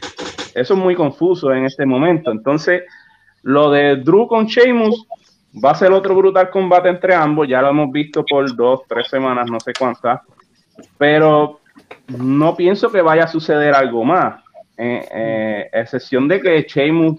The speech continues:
venga, le gane a Drew y reclame que él debe estar en,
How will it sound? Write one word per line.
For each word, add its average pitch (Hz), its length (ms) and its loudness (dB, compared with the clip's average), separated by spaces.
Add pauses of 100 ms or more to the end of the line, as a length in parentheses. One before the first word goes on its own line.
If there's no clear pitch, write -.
(280)
venga, 147 400 2
le 147 140 2
gane 151 360 2
a 156 120 2
Drew 233 280 2 (200)
y 143 140 0
reclame 143 640 2 (320)
que 151 160 2
él 160 120 0
debe 156 240 4
estar 175 360 0
en, 180 120 0